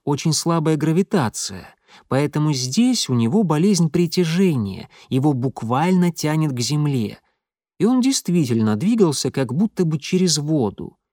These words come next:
И у него даже была инвалидная коляска с колёсиками на случай обострения гравитационной болезни. А там, на Аргентусе, рассказывал он,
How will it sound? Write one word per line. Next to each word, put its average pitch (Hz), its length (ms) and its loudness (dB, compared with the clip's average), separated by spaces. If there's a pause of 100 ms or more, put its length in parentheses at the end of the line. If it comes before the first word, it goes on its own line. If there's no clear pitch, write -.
(240)
И - 80 -2
у 131 100 4
него 226 220 4
даже 196 280 2
была 170 260 2
инвалидная 185 640 2
коляска 185 580 0
с - 80 -2
колёсиками 110 880 0 (240)
на 123 160 0
случай 165 560 -2
обострения 147 840 0
гравитационной 135 880 -2
болезни. 120 800 -2 (460)
А 120 160 -2
там, 190 560 0
на 117 140 0
Аргентусе, 135 880 -2
рассказывал 113 680 -2
он, 107 360 -2